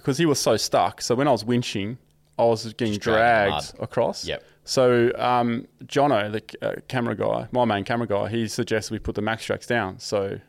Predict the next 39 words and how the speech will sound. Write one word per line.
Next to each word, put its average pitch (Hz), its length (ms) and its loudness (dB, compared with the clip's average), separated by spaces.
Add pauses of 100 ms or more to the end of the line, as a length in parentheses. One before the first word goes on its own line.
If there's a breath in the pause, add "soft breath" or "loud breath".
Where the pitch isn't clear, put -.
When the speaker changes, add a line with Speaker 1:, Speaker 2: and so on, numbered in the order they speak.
(160)
Speaker 1:
was - 120 -14
like, - 140 -8
"Yeah, - 60 -8
that's - 140 -10
a 113 80 -12
pretty - 260 -10
good 98 120 2
idea. 120 120 0
We'll 139 100 -2
give 117 160 -2
it 95 60 -4
a 98 40 -6
go. 139 180 4
I 143 60 6
don't 123 160 2
think 110 140 -4
it'll 104 120 0
work. 170 260 2
We'll 113 80 -4
try." 151 360 0
Speaker 2:
Yep. 90 140 -4 (280 loud breath)
Speaker 1:
Reversed 131 440 2
up 135 180 2
on 147 100 2
'em, 185 180 0 (460 soft breath)
and 117 140 -2
sure 127 200 2
enough, 117 380 0
I - 80 0
didn't 107 180 0
move. 104 200 0
They 123 100 4
moved 143 240 4
a 131 40 6
little 156 140 4
bit, 220 200 4
but 117 80 -10
then 117 120 2
Speaker 2:
Right. - 140 -2